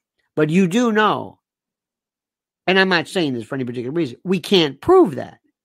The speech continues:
But it, but it, it, it sounds good. It sounds good. <clears throat> And the idea that he is, he is the opposition,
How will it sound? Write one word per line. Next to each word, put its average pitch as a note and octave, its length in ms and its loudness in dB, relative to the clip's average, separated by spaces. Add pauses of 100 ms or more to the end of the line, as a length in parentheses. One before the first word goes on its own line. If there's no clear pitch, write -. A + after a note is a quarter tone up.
(340)
But A#3 160 2
it, G3 220 4
but F#3+ 260 4
it, F#3+ 180 0
it, F#3+ 200 2
it F3+ 140 -2
sounds D4 460 0
good. A3+ 280 -8 (560)
It G#3 160 -4
sounds B3 500 -4
good. A3+ 220 -12 (800)
<clears throat> D#3 420 -2 (440)
And G3 80 0
the A#3 100 4
idea A#3+ 340 2
that G3 160 0
he A3+ 420 -4
is, G3 320 -4
he C4 300 -8
is A3+ 100 -4
the F3 120 -2
opposition, G#3 840 -8